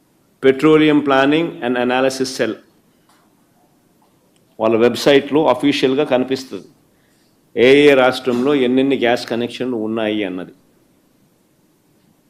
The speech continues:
Petroleum Planning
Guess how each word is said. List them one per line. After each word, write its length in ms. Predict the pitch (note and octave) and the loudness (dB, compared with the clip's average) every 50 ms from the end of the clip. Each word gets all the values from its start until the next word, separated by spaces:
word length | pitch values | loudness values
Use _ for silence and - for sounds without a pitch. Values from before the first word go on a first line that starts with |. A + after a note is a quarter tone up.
| _ _ _ _ _ _ _ _ _ _ _ _ _ _ _ _ _ _ _ _ _ _ _ _ _ _ _ _ _ _ _ _ _ _ _ _ _ _ - | _ _ _ _ _ _ _ _ _ _ _ _ _ _ _ _ _ _ _ _ _ _ _ _ _ _ _ _ _ _ _ _ _ _ _ _ _ _ -2
Petroleum 480 | B2+ B2+ - D3+ D3+ D3 C#3+ C#3+ C#3 C3+ | -2 0 4 6 6 8 8 6 4 2
Planning 400 | C3+ C3+ C3 C3 C3 C3+ C3+ | 2 2 2 2 2 2 2